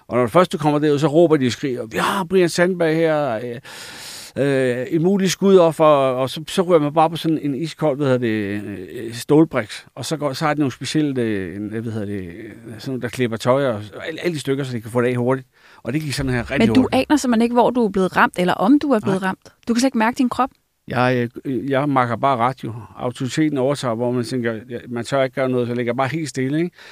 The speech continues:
Speaker 1: Så ligger jeg jo helt nøgen, som hvor, hvor herre har skabt mig, hvad hedder det, og så, øh, får jeg sådan et lille, øh, lagen over, og så siger han, "Du skal, du skal ind i en scanner, fordi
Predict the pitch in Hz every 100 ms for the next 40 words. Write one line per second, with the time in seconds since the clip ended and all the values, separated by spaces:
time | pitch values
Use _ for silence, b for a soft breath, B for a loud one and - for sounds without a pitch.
0 | B B B B B 147 151 151 135 156
1 | 165 123 143 156 135 120 110 113 120 113
2 | 127 147 127 131 139 139 117 120 120 127
3 | 117 117 113 107 104 113 107 - 147 139
4 | 127 117 104 101 127 110 135 139 139 127
5 | 110 104 98 113 120 135 139 131 127 120
6 | 127 139 123 123 127 131 117 107 123 -
7 | 147 135 120 113 120 143 _ _ _ _
8 | _ _ - 120 131 123 113